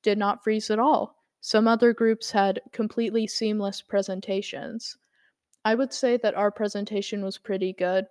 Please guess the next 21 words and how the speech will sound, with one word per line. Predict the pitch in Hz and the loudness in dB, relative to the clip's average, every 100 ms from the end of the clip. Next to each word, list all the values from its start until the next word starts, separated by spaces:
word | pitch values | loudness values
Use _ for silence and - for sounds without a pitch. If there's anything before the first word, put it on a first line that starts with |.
| - | -4
but | 175 165 _ _ _ _ _ _ _ | -4 -4 _ _ _ _ _ _ _
I | 226 226 | 0 4
definitely | 214 208 220 214 214 214 | 4 2 0 -2 -2 -4
did, | 196 185 190 190 - | -2 4 4 4 0
like, | 170 170 _ - _ _ - | 0 -2 _ -20 _ _ -10
freeze | - 208 202 185 | -2 0 2 4
up | 190 202 | 4 4
a | |
little | 214 214 208 202 | 0 2 2 2
bit, | 202 202 - | 6 4 4
and | 190 | -2
I | 185 190 | -2 -2
think | 202 196 - | -4 -6 -2
I | 196 190 | 2 2
accidentally | 190 - 202 196 196 185 185 180 196 | 0 -4 -2 -2 0 0 0 -2 -4
said, | - - 185 180 156 | -8 0 2 2 0
like, | 151 196 _ _ _ _ _ - | -2 -4 _ _ _ _ _ 0
a | 208 | 4
wrong | 202 196 196 | 4 2 0
company | - 196 208 214 220 | 0 0 2 2 2
name | 220 214 214 220 | 2 0 0 0